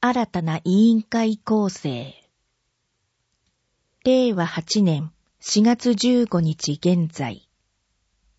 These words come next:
議会運営委員会。定数十七。委員長、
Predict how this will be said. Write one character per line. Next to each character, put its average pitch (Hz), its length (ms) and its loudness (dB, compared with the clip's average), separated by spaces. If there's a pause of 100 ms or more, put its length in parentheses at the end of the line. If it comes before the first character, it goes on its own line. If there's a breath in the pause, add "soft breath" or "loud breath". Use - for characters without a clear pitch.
(1400)
議 240 160 -6
会 160 420 -6
運 214 380 4
営 214 320 0
委 202 280 4
員 190 140 0 (100)
会。 - 300 -10 (1080)
定 233 220 0
数 190 460 -2 (180)
十 202 280 2
七。 190 400 0 (1300)
委 208 100 2 (200)
員 220 140 0
長、 135 540 -8